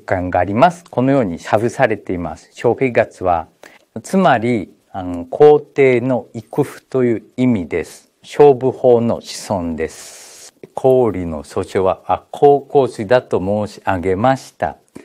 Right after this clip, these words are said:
海中は余裕をしており、その子孫たちです。この勝負圧について、요사는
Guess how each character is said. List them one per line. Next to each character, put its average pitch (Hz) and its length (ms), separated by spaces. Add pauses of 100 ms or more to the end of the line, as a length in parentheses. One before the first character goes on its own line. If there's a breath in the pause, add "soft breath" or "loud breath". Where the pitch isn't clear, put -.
(180)
海 160 300
中 - 160
は 170 140
余 117 440
裕 185 120
を 170 300
し - 160
て 117 120
お 104 100
り、 82 300
そ - 160
の 113 60
子 - 360
孫 185 180
た - 160
ち - 220
で 95 160
す。 - 320
こ - 120
の 123 80
勝 151 280
負 156 200
圧 147 220
に 117 140
つ - 160
い 98 80
て、 - 380 (420 soft breath)
요 117 80
사 151 160
는 120 220